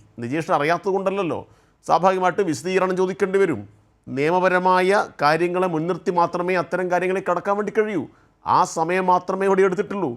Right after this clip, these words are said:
അപ്പോൾ എന്തുകൊണ്ടാണ് പോലീസുകാർ വിളിച്ചതെന്ന് ചോദിച്ചാൽ, മാനദണ്ഡങ്ങൾക്ക് വിരുദ്ധമായി കണ്ണൂർ പോലീസ് സൂ-, ഏ, കണ്ണൂർ ജില്ലാ ജയിൽ സൂപ്രണ്ടിൻ്റെ ചുമതലയുള്ള ആൾ, ഉത്തരവാദിത്തപ്പെട്ട മറ്റ് രണ്ട് ഉദ്യോഗസ്ഥന്മാർ അമ്പത്തൊമ്പത് ആളുകളുടെ പട്ടിക തയ്യാറാക്കി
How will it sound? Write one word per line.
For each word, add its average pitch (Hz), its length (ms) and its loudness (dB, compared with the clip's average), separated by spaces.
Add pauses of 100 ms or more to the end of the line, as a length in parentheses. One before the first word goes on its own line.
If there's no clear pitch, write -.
(440)
അപ്പോൾ 160 260 0
എന്തുകൊണ്ടാണ് 226 560 4 (120)
പോലീസുകാർ 214 460 2 (100)
വിളിച്ചതെന്ന് 180 400 0
ചോദിച്ചാൽ, 143 380 2 (760)
മാനദണ്ഡങ്ങൾക്ക് 165 1000 0
വിരുദ്ധമായി 160 680 2 (540)
കണ്ണൂർ 143 260 0 (140)
പോലീസ് 160 320 -2
സൂ-, 165 220 -4
ഏ, 160 40 -2 (220)
കണ്ണൂർ 160 220 0 (120)
ജില്ലാ 143 240 2 (100)
ജയിൽ 160 220 -2
സൂപ്രണ്ടിൻ്റെ 160 480 -4
ചുമതലയുള്ള 156 520 0 (180)
ആൾ, 175 100 4 (800)
ഉത്തരവാദിത്തപ്പെട്ട 165 600 2 (100)
മറ്റ് 147 220 -2
രണ്ട് 156 180 0
ഉദ്യോഗസ്ഥന്മാർ 160 680 2 (640)
അമ്പത്തൊമ്പത് 165 600 0
ആളുകളുടെ 160 320 0
പട്ടിക 156 300 -2
തയ്യാറാക്കി 165 460 2